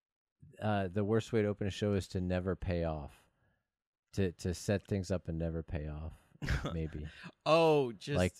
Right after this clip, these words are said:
Speaker 1: the, let's all have a
Speaker 2: Well,
Speaker 1: moment
Speaker 2: yeah,
Speaker 1: of
Speaker 2: build
Speaker 1: silence for
Speaker 2: tension.
Speaker 1: something that's great.
Speaker 2: <laughs> I, I, I, it's not, yeah, there'd be no payoff. Uh, I guess, yeah, you could just, you could just set up jokes and not, um,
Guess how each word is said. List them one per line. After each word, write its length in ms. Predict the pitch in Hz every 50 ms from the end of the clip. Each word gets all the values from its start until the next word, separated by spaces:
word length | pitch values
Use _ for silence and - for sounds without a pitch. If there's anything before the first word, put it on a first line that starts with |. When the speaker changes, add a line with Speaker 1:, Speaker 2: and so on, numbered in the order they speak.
| -
Speaker 1:
the, 260 | - 101 95 90 - - _ _ _ _ _ - - - - -
let's 240 | 101 101 - -
all 200 | - 107 98 92
have 120 | 95 98 95
a 40 | 98
Speaker 2:
Well, 80 | 95
Speaker 1:
moment 140 | 98 98 98
Speaker 2:
yeah, 80 | 95 92
Speaker 1:
of 60 | -
Speaker 2:
build 100 | 98 95
Speaker 1:
silence 300 | 95 95 98 98 92 -
for 300 | 110 98 95 92 92 90 87
Speaker 2:
tension. 120 | 85 85 -
Speaker 1:
something 540 | - - - 98 90 - - 95 90 90 90
that's 500 | 87 85 82 - - - - - - - _ _ _ -
great. 280 | 85 80 76 67 - _ _ _ _ _
Speaker 2:
<laughs> 180 | _ _ -
I, 40 | - - - - - - _ _ _ _ _ _ _ _ _ _ - 170 175 180 175 175 185 185 - _ -
I, 60 | 143 147
I, 280 | - - - 165 - - - 175 - -
it's 260 | - 156 143 - -
not, 400 | 139 151 147 143 143 143 131 - - -
yeah, 200 | 110 127 120 110
there'd 200 | 110 113 113 113 107
be 120 | 127 120
no 160 | 117 113 117
payoff. 480 | 127 - - 233 117 110 110 110 110 - _ -
Uh, 400 | - 139 147 151 147 143 135 117 -
I 100 | - 139
guess, 220 | 131 151 151 - -
yeah, 120 | 139 143 151
you 140 | - 110
could 160 | - - 117 -
just, 360 | 113 104 - - - - - _
you 80 | - 123
could 120 | 123 135 113
just 180 | 113 110 -
set 180 | - 104 90 95
up 140 | 104 - - _ _ _ _ _ _ _ - 139
jokes 400 | - 120 107 107 101 - - -
and 160 | 107 98 92
not, 240 | 87 90 98 95 82 - _ _ _ _ _ _ _ _ _ _ -
um, 320 | 85 78 65 64 80